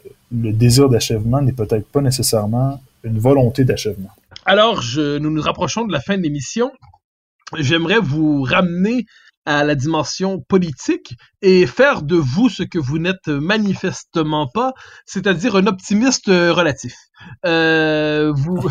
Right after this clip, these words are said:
Speaker 2: <laughs> alors, vous portez, vous portez des convictions à la manière, euh, je ne dirais pas d'un désespéré, mais vous me faites penser à Denis Tillinac, qui écrit dans Les Masques de l'éphémère, « J'ai l'impression d'arriver après la bataille des miens et qu'elle était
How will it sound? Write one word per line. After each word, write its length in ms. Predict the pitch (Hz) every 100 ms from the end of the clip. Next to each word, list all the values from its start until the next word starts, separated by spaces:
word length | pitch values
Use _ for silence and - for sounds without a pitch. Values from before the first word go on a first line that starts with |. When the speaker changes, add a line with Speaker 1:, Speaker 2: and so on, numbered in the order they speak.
| 175 - 120 - 156
Speaker 2:
<laughs> 520 | 147 117 - - -
alors, 220 | 185 190
vous 180 | 147 185 185
portez, 600 | 233 - 254 302 240 185
vous 200 | 160 185
portez 320 | 190 135 277
des 160 | 254 147
convictions 680 | 170 147 151 - 214 220
à 80 | 185
la 120 | 143
manière, 680 | 143 147 151 175 185 175 123
euh, 120 | 127 120 _ _ _ _
je 140 | 131 202
ne 100 | 185
dirais 260 | 185 196
pas 120 | 262
d'un 180 | 240 170
désespéré, 1200 | 156 170 156 175 - - - 190 170 330 330 214 180
mais 260 | 175 190
vous 160 | 190 185
me 60 | 190
faites 180 | 233
penser 280 | - 190 -
à 40 | 311
Denis 300 | 170 190 190
Tillinac, 480 | - 196 170 165 - - - - _ -
qui 260 | 214 220
écrit 240 | 202 - 262
dans 100 | 196
Les 160 | 170
Masques 320 | 175 226 - 165
de 80 |
l'éphémère, « 580 | 160 151 170 151 233 233
J'ai 140 | 139 165
l'impression 680 | 170 - 175 135 - 233 208
d'arriver 520 | 170 151 160 160 208
après 320 | 156 - 202
la 100 | 170
bataille 480 | 151 147 175 175 151
des 200 | 143 143
miens 240 | 147 175 196
et 120 | 135
qu'elle 160 | 160
était 260 | 147 131